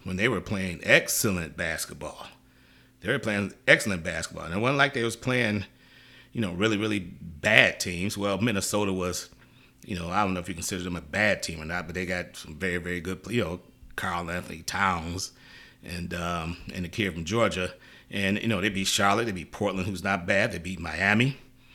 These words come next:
and they beat Minnesota again. Beat Minnesota three times, though, in that, in that seven-game winning streak there. But they were playing very, very good basketball during that stretch. And then the loss to Chicago on November fourteenth, they lost one hundred and ninety.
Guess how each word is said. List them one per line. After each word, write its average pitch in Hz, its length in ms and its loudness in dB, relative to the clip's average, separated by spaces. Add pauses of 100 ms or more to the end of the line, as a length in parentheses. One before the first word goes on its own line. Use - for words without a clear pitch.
(340)
and 92 100 0
they 98 40 2
beat 98 180 0
Minnesota 98 540 0
again. 95 340 2
Beat 139 140 -2
Minnesota 139 360 2
three 135 260 -4
times, 98 420 -4
though, 78 200 -10
in 87 120 -8
that, 90 320 -6
in 87 100 -6
that 85 160 -6
seven-game 90 840 -4
winning 101 220 2
streak - 300 -6
there. 92 180 0
But 101 300 0 (260)
they 202 100 8
were 165 100 12
playing 117 280 6
very, 110 200 4
very 101 200 2
good 95 220 -2
basketball 87 640 0 (720)
during 95 280 0
that 90 160 0
stretch. - 520 0 (640)
And 95 200 0
then 107 400 4 (360)
the 90 100 -6
loss 107 260 4
to - 160 -2
Chicago 104 800 4 (160)
on 104 100 0
November 101 300 2
fourteenth, 117 460 0
they 95 80 0
lost 98 300 0
one 98 160 0
hundred 92 300 -4
and 85 140 -6
ninety. 98 520 4